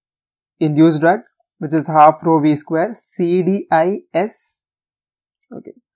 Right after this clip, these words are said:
So speed doubles, the tas will become four times, right? C D I we can write as C L square by A R. If I can show you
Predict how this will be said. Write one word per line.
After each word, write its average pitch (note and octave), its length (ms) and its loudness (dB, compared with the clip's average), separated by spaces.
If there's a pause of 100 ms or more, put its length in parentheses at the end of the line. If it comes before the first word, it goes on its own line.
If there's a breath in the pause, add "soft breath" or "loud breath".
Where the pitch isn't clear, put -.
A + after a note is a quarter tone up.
(360)
So D3+ 560 -6
speed F3 500 2
doubles, F3 580 2 (1400)
the D3+ 420 0
tas D#3+ 300 6
will F#3+ 100 -2
become F3 360 0
four E3 240 0
times, G3 500 -4 (1120)
right? D3+ 240 -4 (800)
C G3+ 400 -2
D A3 260 0
I F#3+ 280 2 (160)
we E3 140 -2
can F#3 240 -2
write D#3+ 260 2
as F3+ 400 0 (220)
C - 580 -6
L G3 200 2
square G3 520 -2
by G3+ 220 0 (100)
A F#3+ 140 2
R. G#3 220 -2 (1300)
If - 40 -8
I D#3 80 -6
can D#3 160 -6
show E3 200 -4
you D#3 320 -2